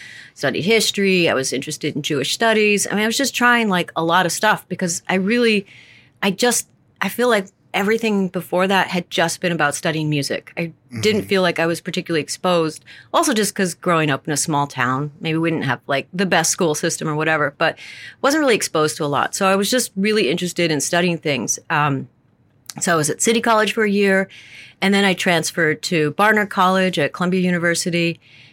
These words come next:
Speaker 1: And I was kind of just following in the paths of some of my older brothers who were also at Columbia, um, or had gone to Columbia. And,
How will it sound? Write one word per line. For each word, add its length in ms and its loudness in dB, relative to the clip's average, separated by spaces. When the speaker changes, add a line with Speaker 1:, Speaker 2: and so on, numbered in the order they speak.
Speaker 1:
And 560 4
I 160 4
was 300 0
kind 400 2
of 400 0
just 260 0
following 400 4
in 80 2
the 80 0
paths 480 0
of 160 -2
some 260 0
of 80 -4
my 140 0
older 220 0
brothers 500 0
who 100 -2
were 240 -2
also 280 0
at 80 -4
Columbia, 560 0
um, 420 0
or 80 2
had 100 0
gone 200 2
to 60 -2
Columbia. 540 0
And, 480 2